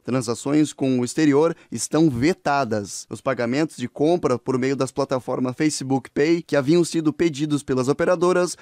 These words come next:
continuam sob análise e não foram incluídos na autorização.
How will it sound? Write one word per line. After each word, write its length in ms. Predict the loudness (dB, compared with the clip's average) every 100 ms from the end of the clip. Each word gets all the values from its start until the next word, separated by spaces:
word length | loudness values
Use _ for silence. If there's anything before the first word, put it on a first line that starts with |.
| -16 0
continuam 640 | 2 2 2 4 4 2
sob 320 | 2 0 2
análise 640 | 2 4 2 2 2 2 0 -8
e 140 | -2
não 280 | 0 2 2
foram 400 | 0 0 4 4
incluídos 540 | 4 2 0 0 0 0
na 140 | 0
autorização. 1000 | 0 0 0 0 0 0 0 0 0